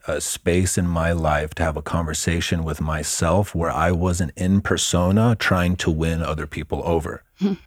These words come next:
Speaker 1: I'd never had a space in my life where I was being honest with myself. And once I cultivated being honest with myself,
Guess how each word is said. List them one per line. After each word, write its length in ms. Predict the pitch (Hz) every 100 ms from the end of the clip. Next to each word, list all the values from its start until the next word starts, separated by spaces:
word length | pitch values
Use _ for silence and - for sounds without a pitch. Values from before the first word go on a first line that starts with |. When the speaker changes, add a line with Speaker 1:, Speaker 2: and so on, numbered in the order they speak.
| _
Speaker 1:
I'd 160 | 85 80
never 240 | 90 95
had 120 | 90
a 40 | 87
space 440 | - - 85 85
in 80 | 92
my 160 | 85 78
life 340 | 78 76 76
where 80 | 82
I 60 | 76
was 140 | 80
being 220 | 78 71 -
honest 520 | 95 120 104 - -
with 160 | 73 71
myself. 540 | 67 - - - - _ - - - - _
And 220 | 95 87 82
once 280 | 98 104
I 120 | 95 80
cultivated 760 | - 95 - 90 90 82 78
being 220 | 85 82
honest 340 | 78 90 92 80
with 160 | 76
myself, 400 | 76 76 78 78